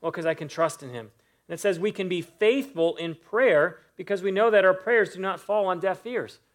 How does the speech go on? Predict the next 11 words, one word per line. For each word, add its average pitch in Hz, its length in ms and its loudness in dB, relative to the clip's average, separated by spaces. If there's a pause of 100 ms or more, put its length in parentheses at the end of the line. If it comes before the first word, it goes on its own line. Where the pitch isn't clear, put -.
(360)
When 175 140 -8
we 190 120 2
pray, 240 320 2
we're 175 120 0
praying 220 280 -4
to 190 140 -4
a 160 40 -2
God 196 260 2
who's 147 120 -4
very 190 340 2
concerned 185 600 -4